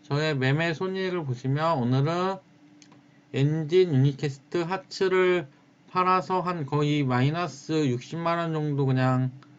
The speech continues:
손실 처리를 했고요. 계좌 상태는 지금은 다 파란색으로 약간 많이 빠져있는,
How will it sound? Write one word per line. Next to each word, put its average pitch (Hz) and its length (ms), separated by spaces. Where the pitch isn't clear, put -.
손실 190 480
처리를 190 420
했고요. 165 540
계좌 160 340
상태는 202 640
지금은 180 680
다 139 280
파란색으로 180 800
약간 147 460
많이 135 320
빠져있는, 185 920